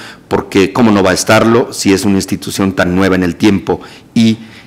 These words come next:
hay muchas circunstancias que los hechos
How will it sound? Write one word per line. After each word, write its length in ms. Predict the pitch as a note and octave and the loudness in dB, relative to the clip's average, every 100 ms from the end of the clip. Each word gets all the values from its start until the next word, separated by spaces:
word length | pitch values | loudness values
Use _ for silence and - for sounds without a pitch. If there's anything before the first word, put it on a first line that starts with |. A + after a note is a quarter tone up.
| - _ - | -20 _ -10
hay 180 | - G2 | 0 2
muchas 440 | G2 D#3 D3+ G#2+ - | 4 2 2 0 0
circunstancias 800 | - G#2 G#2 - G#2 G2 G2+ - | -2 -4 -6 -2 0 0 -2 -2
que 260 | - F#2+ | 0 0
los 200 | G#2+ F#2+ | 0 -4
hechos 480 | G2+ - F#2+ - - | -2 -2 -4 -6 -14